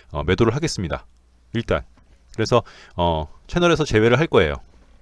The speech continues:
더블맨, 왜? 네, 제가 매도를 할 거예요. 네, 저도 제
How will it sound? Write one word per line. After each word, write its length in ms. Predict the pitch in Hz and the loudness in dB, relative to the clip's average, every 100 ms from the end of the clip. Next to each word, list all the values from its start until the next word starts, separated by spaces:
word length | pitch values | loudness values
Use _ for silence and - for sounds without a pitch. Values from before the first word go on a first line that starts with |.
| - | -6
더블맨, 440 | 160 165 135 78 67 _ _ _ | -2 0 0 0 -6 _ _ _
왜? 260 | 104 110 175 - _ - - - _ _ | -2 0 0 -6 _ -20 -20 -20 _ _
네, 300 | 107 147 139 | -2 -2 0
제가 220 | - 170 | 4 6
매도를 240 | 113 104 | 6 4
할 60 | 147 | 0
거예요. 320 | - 82 92 - _ - _ | -2 -4 -6 -14 _ -20 _
네, 100 | 98 - - - | -8 -6 -8 -6
저도 220 | 113 131 | 0 2
제 240 | 104 117 | 4 2